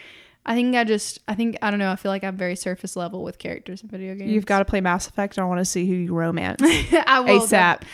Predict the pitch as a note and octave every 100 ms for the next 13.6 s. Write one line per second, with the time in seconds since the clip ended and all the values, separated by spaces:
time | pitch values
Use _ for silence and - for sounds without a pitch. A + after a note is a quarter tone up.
0 | - - D#4 D#4+ A3+ F4+ A#3 A3+ A#3+ A#3+
1 | A#3 C#4+ E4 E4+ D4+ F4 A3 F#3+ - G#3+
2 | A#3 G#3+ G#3+ G#3 G3+ G#3 G#3 G#3 G3+ F#3+
3 | G3+ G3+ - E3+ F3 F#3 G3+ F#3 G3+ F#3+
4 | - F#3 G3 G3 - F#3+ F#3+ F3+ F3+ F3
5 | - _ - - - - _ _ - -
6 | - - A3+ B3+ F#4 C5 G#4+ F#4+ F4+ F4+
7 | F#4+ D4+ C#4+ D4+ D4 G#3+ A3+ - D4+ D4
8 | C4+ C#4 C4+ B3+ B3+ B3 B3 B3 C4 G#3+
9 | A#3 - - G#3+ G#3 G#3+ A3 A3 A#3 -
10 | A#3 G#3+ G#3 G#3 _ _ _ _ - A3+
11 | A#3 C4 C4+ - A#3 A3 A3 A#3 A3 A#3
12 | - - A3 A3 A#3 A#3 A3+ A3 - G#3+
13 | A#3 C#4+ D#4 E4 F4+ F4